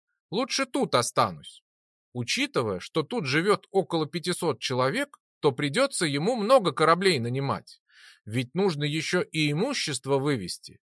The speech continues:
иначе придётся людям всё начинать с нуля на новом месте. А это тяжело". Больше за столом эту тему не поднимали. Барон высказал свою просьбу, а наставник его услышал.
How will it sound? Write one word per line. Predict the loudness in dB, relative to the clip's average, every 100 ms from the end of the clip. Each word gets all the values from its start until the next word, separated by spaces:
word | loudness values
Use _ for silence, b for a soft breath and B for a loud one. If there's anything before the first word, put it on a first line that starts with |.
| _ _ -4
иначе | 2 2 2 -2
придётся | -2 2 2 2 -2
людям | 0 -2 -2
всё | -4 -2 0
начинать | -2 0 0 0
с | 0
нуля | 0 4 4
на | 4
новом | 2 0 0 -2
месте. | -2 -4 -8 -18 _ _ _
А | 0 2
это | 2 -2
тяжело". | -6 -2 0 2 2 0 _ _ _ _ -10
Больше | 0 0 0 -2
за | -2 -4
столом | 0 0 0 -4 0
эту | 0 0
тему | -2 0 0
не | -2
поднимали. | -2 -4 -2 -2 -4 -8 -18 _ _ B B B
Барон | 4 6 6 2 0
высказал | 0 0 -2 -2 -4
свою | 0 0 0
просьбу, | -2 -2 -2 -4 -8 -10 _
а | -4
наставник | -2 4 4 4 0 -4
его | -2 -2
услышал. | -2 -4 -6 -8 -14